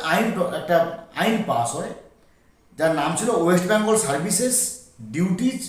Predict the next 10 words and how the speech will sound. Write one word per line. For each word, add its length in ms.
রাইটস 360
and 100
obligations 540
of 60
the 100
government 380
employees। 400
এই 260
আইনের 340
চার 200